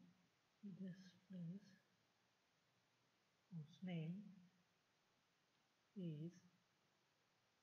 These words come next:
the cost of, the cost of something, right? House name is the cost of something. Okay, let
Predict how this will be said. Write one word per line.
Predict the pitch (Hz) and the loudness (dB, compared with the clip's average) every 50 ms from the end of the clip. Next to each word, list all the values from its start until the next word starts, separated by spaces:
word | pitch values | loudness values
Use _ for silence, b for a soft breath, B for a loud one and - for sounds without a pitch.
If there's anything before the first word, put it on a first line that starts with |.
| - - - - - - | -20 -20 -20 -20 -10 -8
the | 202 190 - - - | -8 -8 -8 -8 -4
cost | 180 170 165 170 175 170 - - - - - - 190 | -2 0 0 0 0 0 -2 -4 -8 -10 -6 0 2
of, | 175 180 220 226 - - - - - - - - - - - - - - - - - - - - - - - - - - - - - - - - - - - - - - - - - 190 160 | 2 2 2 0 -4 -8 -12 -14 -16 -18 -20 -20 -20 -20 -20 -20 -20 -20 -20 -20 -20 -20 -20 -20 -20 -20 -20 -20 -20 -20 -20 -20 -20 -20 -20 -20 -20 -20 -20 -20 -20 -20 -20 -10 -8 -6 -4
the | 175 180 - - | -4 -6 -4 -4
cost | 165 160 160 - - - 208 | -2 -2 -2 -4 -2 2 2
of | 226 220 220 - - - - - - - - - - - - - - - - - - - - - - - - - - - - - - - - - - | 2 2 2 -4 -12 -16 -18 -20 -20 -20 -20 -20 -20 -20 -20 -20 -20 -20 -20 -20 -20 -20 -20 -20 -20 -20 -20 -20 -20 -20 -20 -20 -20 -20 -18 -8 -4
something, | 214 180 170 160 185 170 151 143 139 147 | -2 0 0 0 0 -2 -4 -4 -4 -2
right? | 175 190 233 233 185 - - - - | 0 0 0 -2 -4 -8 -12 -4 -2
House | 165 160 151 - - | 0 0 0 0 0
name | 160 160 202 240 - - - - - - - - - - - - - - - - - - - - - - - - - - 208 202 185 | 2 2 2 0 -4 -10 -14 -16 -18 -20 -20 -20 -20 -20 -20 -20 -20 -20 -20 -20 -20 -18 -18 -18 -18 -16 -16 -16 -14 -12 -6 -2 -2
is | 170 151 | -2 0
the | 190 185 175 - - | -2 -4 -4 -4 -4
cost | 180 165 160 151 - - - - | -2 0 0 0 -2 -4 -4 -4
of | 208 226 208 - - - - | -4 -2 -4 -8 -14 -10 -4
something. | 196 180 160 147 - - 131 - - - - - - - - - - - - - - - - - - - - | -2 0 0 0 -2 -2 -4 -4 -6 -10 -14 -16 -16 -16 -18 -18 -18 -20 -20 -20 -20 -20 -20 -20 -14 -12 -8
Okay, | - - 196 175 | 0 2 4 6
let | 170 170 175 | 6 6 6